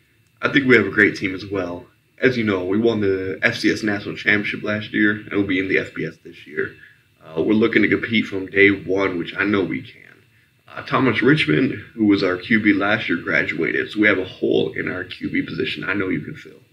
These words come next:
Yes, Coach, I looked into you guys when the East Alabama recruiter called me. You have a great-looking team. Uh, thank you for calling me, and good luck with the upcoming season, but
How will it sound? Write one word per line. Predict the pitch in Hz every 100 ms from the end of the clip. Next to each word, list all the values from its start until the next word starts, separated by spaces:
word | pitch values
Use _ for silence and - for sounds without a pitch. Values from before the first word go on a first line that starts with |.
| _ _ _ _ _ _ _ _ _ -
Yes, | 104 113
Coach, | 80 - - 120
I |
looked | 147 151
into | 131 -
you | 104
guys | 101 95 98
when | 95
the | - -
East | 127 - -
Alabama | 104 98 95 95
recruiter | 90 - 107 98 -
called | 127 135
me. | 139 151 - - _ _ _ _
You | 160 151
have | 101
a | -
great-looking | 104 90 90 95 -
team. | 101 71 - _ _
Uh, | - 76 -
thank | 123 127
you | 107 -
for |
calling | 104 104 101
me, | 95
and | 98
good | 107
luck | 104 -
with | -
the |
upcoming | - - 104 98 -
season, | 120 113 110 98
but | 78 76